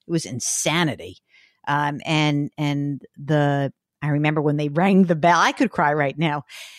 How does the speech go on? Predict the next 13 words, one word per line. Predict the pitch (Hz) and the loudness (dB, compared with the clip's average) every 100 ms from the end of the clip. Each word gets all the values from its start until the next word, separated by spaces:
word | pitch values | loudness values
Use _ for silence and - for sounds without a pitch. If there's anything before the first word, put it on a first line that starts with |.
| - _ | -20 _
When | 196 214 | 0 2
they | 202 165 | 2 2
rang | 151 196 240 254 | 4 4 6 4
the | 233 | 2
bell | 196 190 | 2 2
on | 180 | 0
the | 165 | -2
New | 165 | -2
York | 170 180 | -2 -4
Stock | - 349 392 320 | 0 4 4 2
Exchange, | 254 - 285 269 | -6 -4 -4 -2
that | 196 175 | -4 -6
first | - - 214 214 - - | -8 2 4 4 0 -8